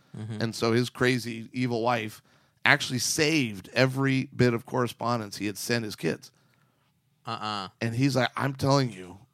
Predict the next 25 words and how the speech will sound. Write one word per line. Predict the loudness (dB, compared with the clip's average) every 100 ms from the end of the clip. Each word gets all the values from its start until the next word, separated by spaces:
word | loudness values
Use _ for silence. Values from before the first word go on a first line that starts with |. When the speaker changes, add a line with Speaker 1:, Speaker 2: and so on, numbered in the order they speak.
| _ _
Speaker 2:
I, | 2 2 0
I | -4
s-, | -4 -4 -4
I | 0
don't | 0
know. | 0 -4 -4
She, | -6 -2
your | -2
mother | 2 2 2
must | -2 -4
not | -6
have | -4
given | 0 0
them | -2 -6
to | -14
you." | -20 _ _ _ _ _ _ _ _ _ -8
And | -4
so | 2 2 2 -4 _ -4
this | -2 -2
girl | -2 2 4 4
went | 0 2
home | 2 2 -2 -6
for | -4 -4
a |
weekend. | -4 -4 -4 -4 -6